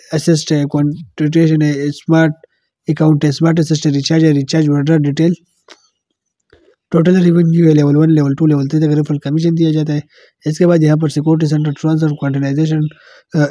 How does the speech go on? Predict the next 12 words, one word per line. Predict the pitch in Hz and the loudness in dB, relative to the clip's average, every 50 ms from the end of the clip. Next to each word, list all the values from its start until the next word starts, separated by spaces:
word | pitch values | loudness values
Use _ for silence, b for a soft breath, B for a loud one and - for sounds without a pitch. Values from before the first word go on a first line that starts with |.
| 147 | -2
यहाँ | 165 147 147 147 | -2 -2 0 0
पर | 151 156 | 2 2
news, | 147 151 151 156 165 170 160 151 | 2 2 4 4 6 6 4 4
language, | 147 151 156 156 160 160 160 151 156 - - - - | 4 4 4 4 4 4 2 2 0 -6 -14 -10 -6
अ, | 156 | -4
और | 147 143 139 143 143 139 | -2 -2 -2 -2 -2 -2
यहाँ | 139 143 151 | 0 -2 0
पर | 151 151 147 147 139 135 135 - - - | 0 0 -2 -2 -4 -6 -8 -12 -10 -4
कॉमन | - 156 156 170 160 | -2 0 2 2 0
problem, | - 175 160 160 160 151 151 | 0 0 0 0 0 -2 -2
about | 147 151 160 165 160 | 0 0 0 0 0
us, | 160 160 156 - - | -2 -4 -6 -6 -10